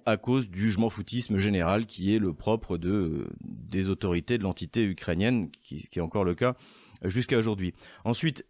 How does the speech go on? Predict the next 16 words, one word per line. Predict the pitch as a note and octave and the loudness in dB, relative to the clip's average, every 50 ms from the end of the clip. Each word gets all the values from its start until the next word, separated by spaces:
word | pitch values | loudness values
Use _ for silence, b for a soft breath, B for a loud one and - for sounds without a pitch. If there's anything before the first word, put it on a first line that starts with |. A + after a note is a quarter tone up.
| _ _ _ - | _ _ _ -2
effectivement, | B2 A2+ - C3 A2 - D3 D3 D3 C3 | -2 0 0 0 -4 -2 0 0 2 4
la | A#2 A2+ | 4 2
guerre | A2+ C#3 C3+ A#2+ | 2 2 0 0
de | A2 | 2
deux | G#2+ A2 | 2 2
mille | A2+ A#2 G#2+ | 2 2 2
quatorze | - B2 A2 - - C3+ C3 A2 G2+ G#2 | 2 0 0 2 2 2 2 2 2 0
et | G2 | 0
deux | F2 F#2+ | 0 2
mille | F#2 G#2 G2 G2 F2 | 2 2 0 0 0
quinze | - C3 B2+ A#2+ G#2+ F2+ F#2 - - | 0 2 4 4 2 0 -2 -4 -2
a | G#2 G2 | -2 -2
provoqué | - - A2 G2+ G#2 G#2 F#2+ - A2 | 0 0 0 2 2 2 2 0 0
des | G2 G2 | 0 0
pertes, | F2+ - - A#2 G#2+ - - - | 0 0 0 0 0 -2 -4 -4
euh, | F2+ F2 E2+ | -2 -2 -2